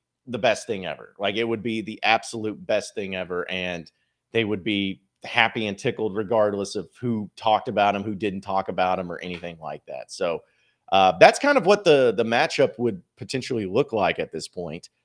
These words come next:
Um, you get to the Final Four, now you would be, of course, in New Orleans for the Final Four,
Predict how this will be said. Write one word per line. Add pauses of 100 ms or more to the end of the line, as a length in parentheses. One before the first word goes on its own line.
(320)
Um, (160)
you
get
to
the
Final
Four,
now
you
would
be,
of
course,
in
New
Orleans
for
the
Final
Four,